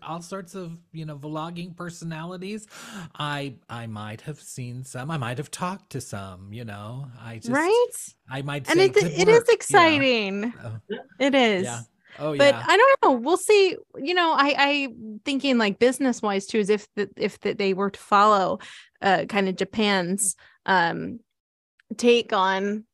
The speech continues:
Speaker 2: allowing, uh, video cameras, I wonder too if they, if one way of doing that to reduce the number of vloggers would just be to do away with annual passes,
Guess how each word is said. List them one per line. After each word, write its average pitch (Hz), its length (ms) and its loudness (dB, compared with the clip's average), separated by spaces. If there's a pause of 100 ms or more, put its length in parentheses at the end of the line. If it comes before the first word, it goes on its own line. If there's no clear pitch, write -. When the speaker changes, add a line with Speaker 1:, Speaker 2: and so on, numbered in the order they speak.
(100)
Speaker 2:
allowing, 202 760 4
uh, 190 360 0
video 254 300 2
cameras, 185 480 -2 (340)
I 208 120 2
wonder 240 440 2
too 233 460 0 (120)
if 233 440 2
they, 214 500 0 (300)
if 214 260 -4
one 247 300 2
way 233 180 2
of 196 160 0
doing 226 360 0
that 185 320 0
to 214 120 -6
reduce 208 480 0
the 220 140 -2
number 196 240 2
of 190 100 0
vloggers 214 420 2
would 190 140 -2
just 196 220 -4
be 202 140 -2
to 190 100 -10
do 190 160 -2
away 185 180 0
with 190 160 -4
annual 180 300 -4
passes, - 800 -6